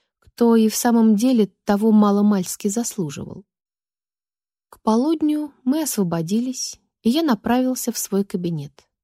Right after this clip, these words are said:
Нужно было тщательно изучить дела новичков. «Лорд Рекшер!» окликнула меня профессор Мефисто. Я обернулся,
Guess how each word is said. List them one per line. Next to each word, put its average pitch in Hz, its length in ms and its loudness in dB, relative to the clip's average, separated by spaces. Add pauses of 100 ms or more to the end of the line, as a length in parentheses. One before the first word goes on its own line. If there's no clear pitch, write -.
(320)
Нужно 294 300 0
было 247 240 2
тщательно 247 800 -2
изучить 185 760 -4
дела 165 340 -4
новичков. 160 680 -12 (1120)
«Лорд 285 380 2
Рекшер!» 285 600 -4 (460)
окликнула 233 640 -4
меня 175 320 -2
профессор 202 640 -8
Мефисто. - 580 -10 (960)
Я 196 220 0
обернулся, 196 840 -4